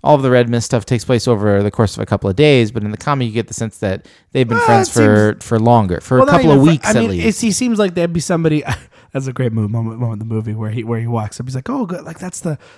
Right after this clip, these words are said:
Speaker 2: that's the rich kid, and he always comes in the comic book store." By the way, comic book store slash coffee shop, which is equal parts a great idea and the worst idea.
Speaker 1: Because coffee and comics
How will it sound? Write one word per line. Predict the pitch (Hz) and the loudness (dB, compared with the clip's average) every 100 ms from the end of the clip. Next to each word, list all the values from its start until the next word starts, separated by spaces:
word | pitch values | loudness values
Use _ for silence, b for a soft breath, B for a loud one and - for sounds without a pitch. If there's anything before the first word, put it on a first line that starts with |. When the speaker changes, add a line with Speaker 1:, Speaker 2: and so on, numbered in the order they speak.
| - | -16
Speaker 2:
that's | 160 | -10
the | 160 | -6
rich | 156 165 | -6 -6
kid, | - | -10
and | 123 | -8
he | 131 | -4
always | 147 139 | -4 -4
comes | 160 139 | -6 -6
in | |
the | 123 | -8
comic | - 135 131 | -8 -6 -6
book | 135 | -6
store." | - | -4
By | 151 | 0
the | 262 | 2
way, | 208 135 | 2 0
comic | - 226 262 - | -2 0 0 0
book | 233 - | -2 -2
store | 214 196 | 0 0
slash | - 170 - | 0 -4 -6
coffee | - 165 - 123 | -4 -4 -2 -6
shop, | 135 120 117 B B | -6 -6 -8 B B
which | 185 | -2
is | 175 | 0
equal | 202 202 | 2 2
parts | 196 196 156 | 4 2 0
a | |
great | 147 156 180 | 0 2 2
idea | 196 202 233 220 | 0 2 2 2
and | 180 165 | 2 2
the | |
worst | 139 156 - | 2 2 0
idea. | 135 120 107 - 120 - | -4 -4 -6 -8 -12 -6
Speaker 1:
Because | 120 123 120 104 | -4 0 0 -2
coffee | - 123 131 139 123 | -2 0 2 2 0
and | 113 107 | 0 -4
comics | - 117 123 139 - - | 0 2 2 -2 -6 -18